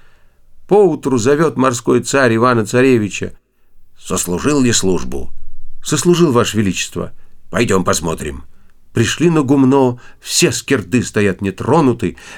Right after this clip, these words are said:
пришли в житницы, все закрома полнехоньки зерном.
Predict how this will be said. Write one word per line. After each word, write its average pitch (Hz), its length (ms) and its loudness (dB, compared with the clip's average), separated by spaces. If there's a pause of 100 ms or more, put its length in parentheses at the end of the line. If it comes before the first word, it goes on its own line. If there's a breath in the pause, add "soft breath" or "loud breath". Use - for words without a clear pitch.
пришли 110 340 0
в - 80 -2
житницы, 147 840 -2 (140 loud breath)
все - 180 -2
закрома 98 600 -2
полнехоньки 113 720 0
зерном. 95 560 0